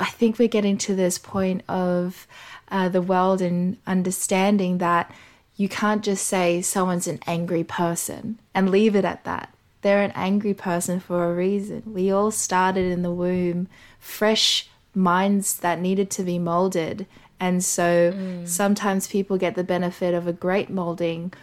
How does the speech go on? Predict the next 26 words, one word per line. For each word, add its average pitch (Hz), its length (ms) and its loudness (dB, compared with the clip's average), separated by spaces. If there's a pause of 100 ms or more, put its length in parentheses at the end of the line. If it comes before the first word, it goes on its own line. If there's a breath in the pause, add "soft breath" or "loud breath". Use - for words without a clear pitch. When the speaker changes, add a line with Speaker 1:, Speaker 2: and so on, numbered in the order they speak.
(140 loud breath)
Speaker 1:
from 175 260 -2
their 170 140 2
parents, 170 680 -4
and 190 140 -4
then 175 140 -4
sometimes 185 680 -4
people 180 400 -6
have 180 260 -6
to 180 80 -6
mold 170 280 -4
themselves. - 880 -6 (260 loud breath)
So - 160 -4
let's 180 280 0
have 196 260 -2
some 190 200 -2
Speaker 2:
Mm. 196 40 -2
Speaker 1:
compassion 180 500 -4
for 185 180 -4
ourselves 185 600 -2
if 202 140 -4
we 185 100 -2
had 180 220 -6
to - 60 -20
do 175 140 0
the 175 140 -4
molding, 196 580 0